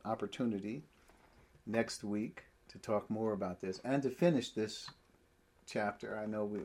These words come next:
the verse rather, we did not finish. We got a lot more to talk about. We'll finish it next week. Let's bow our heads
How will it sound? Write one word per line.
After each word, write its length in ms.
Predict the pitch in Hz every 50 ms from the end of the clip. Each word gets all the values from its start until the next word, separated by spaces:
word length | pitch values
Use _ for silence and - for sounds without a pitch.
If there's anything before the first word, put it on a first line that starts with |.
| - 73 62 - - - - - - - - - -
the 140 | 117 107 104
verse 440 | 95 95 101 110 107 101 101 - -
rather, 260 | 98 98 98 98 98
we 160 | 98 101 104
did 200 | 95 - 104 101
not 260 | 98 98 104 101 -
finish. 540 | - - - 98 95 95 101 113 - - - - - - - - - - - - - - - -
We 60 | 104
got 260 | 104 107 104 107 - - _ _ - - -
a 40 |
lot 180 | 104 101 95 -
more 200 | 104 104 101 98
to 60 | 92
talk 300 | - - 95 92 92 -
about. 300 | - - 95 95 95 - - - _ - -
We'll 160 | - 107 101 98
finish 420 | - - 120 113 110 107 - -
it 120 | - -
next 320 | 101 101 95 95 - - -
week. 280 | - - - - - - - - - - - - - - - - _ _ _ _ _ -
Let's 140 | 107 - -
bow 180 | 110 101 98
our 80 | 98 95
heads 380 | 87 98 104 95 92 90 -